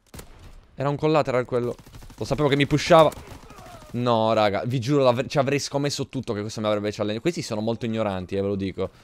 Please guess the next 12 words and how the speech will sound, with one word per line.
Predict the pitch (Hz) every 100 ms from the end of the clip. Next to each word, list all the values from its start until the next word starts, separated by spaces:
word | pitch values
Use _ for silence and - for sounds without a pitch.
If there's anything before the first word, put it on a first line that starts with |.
| - - -
Li | 110
ho |
già | 107
identificati, | 127 120 110 110 120 135 -
mm, | 117 104 101 98 - - - - -
vedremo | 98 113 110
se | 107
avrò | 98
ragione | 104 104 107
durante | 101 101 98
la | 98
partita. | 98 95 90 85 87